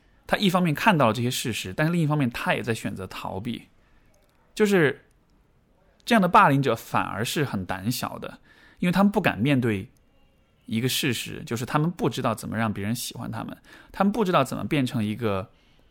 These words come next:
能够和别人建立起良好关系的人。所以也许他内心真的是很自卑的，也许他对自己是非常的否定的，包括也许他的家庭环境、成长经历也会让他对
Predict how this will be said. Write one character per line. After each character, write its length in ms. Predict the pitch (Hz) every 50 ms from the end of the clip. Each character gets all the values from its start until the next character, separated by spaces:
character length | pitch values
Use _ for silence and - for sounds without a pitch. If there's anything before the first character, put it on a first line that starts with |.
| _ - - - -
能 180 | 110 110 113 143
够 100 | 175 160
和 220 | - - 120 113
别 240 | 110 - 104 101 107
人 280 | 117 120 123 131 135 - _ _ _
建 180 | - - 170 151
立 60 | 127
起 160 | 113 - -
良 100 | 95 101
好 140 | 135 143 104
关 260 | 92 - 123 151 196
系 160 | 220 - - 110
的 120 | 101 101
人。 180 | - - - - - _ _ _ _ _ _ _ _ _ _ _
所 220 | - - - 135 151
以 560 | 170 156 127 120 113 107 101 98 95 95 - - _ _ _ _ _ _ _ _ _ _ _ -
也 120 | - -
许 80 | 226 226
他 100 | 220 196
内 140 | 190 190 170
心 100 | 170 175
真 100 | 175 190
的 80 | 185 156
是 80 | 151
很 120 | 139 - -
自 160 | - - 104
卑 180 | 104 107 104
的， 180 | - - - - - _ _ _
也 100 | - 131
许 40 | 156
他 120 | 156 165 175
对 120 | 175 147
自 120 | 147 170
己 80 | 104 -
是 120 | - -
非 120 | - 156 151
常 120 | 143 123
的 60 | 127
否 260 | 123 - - - - 101
定 160 | 113 107 104
的， 120 | - - - - - - - - - -
包 160 | - 165 175
括 140 | 180 190 180
也 160 | 131 123 135
许 300 | 147 - - - - - - _ - - - _ _ _ _ _ -
他 140 | - 147 131
的 80 | 117
家 160 | 107 143 131
庭 140 | 135 139 127
环 120 | 123 113 120
境、 140 | 120 113
成 140 | 107 110 117
长 140 | 127 120 107
经 200 | 98 123 120 117
历 140 | 110 101 95
也 80 | 92
会 120 | - - 147
让 140 | 151 135 131
他 160 | - - 139
对 360 | 143 - 143 117 107 110 -